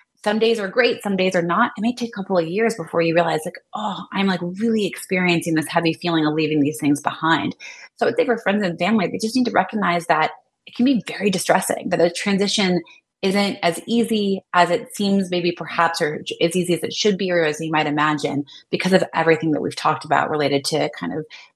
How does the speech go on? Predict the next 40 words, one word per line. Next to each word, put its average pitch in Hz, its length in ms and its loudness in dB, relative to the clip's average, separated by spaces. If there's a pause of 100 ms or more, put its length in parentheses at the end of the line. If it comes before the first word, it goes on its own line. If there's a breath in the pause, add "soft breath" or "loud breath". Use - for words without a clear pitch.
being 196 320 2
truly 240 500 0
immersed 170 680 0
in - 140 2
this 147 180 0
collective 151 560 0
experience 151 680 -2
with 156 140 -10
other 135 260 0
people, 156 480 0 (320 loud breath)
and 175 100 0
then 175 180 0
all 175 140 6
of 170 60 -2
a - 40 -8
sudden 156 200 0
losing 151 260 2
all - 240 0
of - 80 -6
that. - 220 -4 (360)
Geograph-, 165 520 -2
like, 151 240 2
the 156 80 -4
geographic 226 480 2
location, 175 640 0 (260 loud breath)
the - 60 -10
people 170 240 2
that - 100 0
you 165 80 2
served 190 380 -2
with, 175 260 4
the 165 60 -8
purpose - 320 -6
and 151 100 0
meaning, 180 240 2
the 165 80 0
shared 151 300 -2
sense 139 180 -4
of 135 80 -10
values, 165 460 0